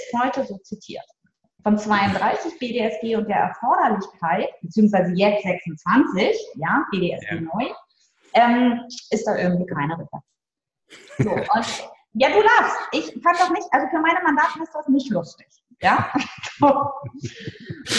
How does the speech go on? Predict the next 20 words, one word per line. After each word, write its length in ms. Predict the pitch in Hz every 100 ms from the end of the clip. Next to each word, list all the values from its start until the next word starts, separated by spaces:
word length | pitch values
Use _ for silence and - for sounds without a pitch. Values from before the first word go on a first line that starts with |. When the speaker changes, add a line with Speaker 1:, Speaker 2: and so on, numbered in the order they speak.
| - - _ _ _ -
Speaker 1:
Ähm, 880 | 240 285 311 - - 180 180 151 143 - _ - - _
ja, 500 | - 311 294 233 185 - - -
und, 240 | 294 311 - -
ähm, 160 | 311
dann 400 | 302 320 330 302
musste 300 | 269 370 - 330
ich 80 | -
also 160 | 277 285 277
da 80 |
erstmal 480 | 277 - 285 269 254 - 269 262 240
gegen 220 | 277 254
anschreiben, 460 | 311 - 294 277 262
also, 180 | 247 254 - -
also 120 | 233
was 160 | 262 -
sind 160 | 320
denn 100 | 262
eigentlich 220 | - 247 247
die 80 |
Voraussetzungen 800 | 240 - 247 370 247 - 233 233